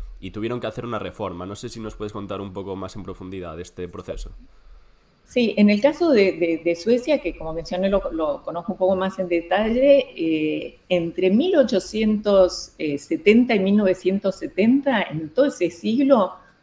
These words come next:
Speaker 2: tuvo el mayor, el, el tercer crecimiento per cápita del mundo, el tercero que más le creció la renta per cápita.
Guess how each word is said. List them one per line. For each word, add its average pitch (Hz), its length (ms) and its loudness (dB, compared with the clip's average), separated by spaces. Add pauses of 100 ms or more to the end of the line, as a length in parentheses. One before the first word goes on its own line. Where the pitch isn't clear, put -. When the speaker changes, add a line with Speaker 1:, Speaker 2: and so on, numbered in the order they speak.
(100)
Speaker 2:
tuvo 208 440 4
el 170 180 2
mayor, 170 540 -2
el, 156 440 2
el 165 220 0
tercer 269 640 6 (600)
crecimiento 190 680 2
per 185 160 0
cápita 214 420 0
del 233 200 4
mundo, 214 560 2 (260)
el 156 160 -4
tercero 247 640 0
que 165 120 -8
más 180 480 -6
le 165 160 -6
creció 170 480 0
la 180 100 2
renta 170 340 -4
per - 140 -8
cápita. - 400 -14